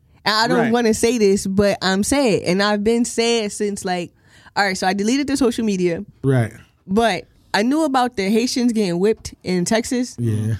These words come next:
Speaker 1: But I didn't see it.
Speaker 2: Right.
Speaker 1: But when we had to do the show,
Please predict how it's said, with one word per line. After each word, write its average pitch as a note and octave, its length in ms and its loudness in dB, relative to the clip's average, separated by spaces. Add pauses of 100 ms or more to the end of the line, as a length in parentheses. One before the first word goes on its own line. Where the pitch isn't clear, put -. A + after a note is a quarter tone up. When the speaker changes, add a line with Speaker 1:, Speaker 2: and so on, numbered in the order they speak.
(240)
Speaker 1:
But G3+ 120 2
I A3 80 2
didn't A#3 220 -2
see G3+ 260 -2
it. - 240 -12
Speaker 2:
Right. B2+ 340 0
Speaker 1:
But G3+ 140 2
when F#3+ 160 0
we A3 160 4
had C4 200 2
to B3+ 60 -6
do B3+ 120 -2
the G#3 80 0
show, A3 460 0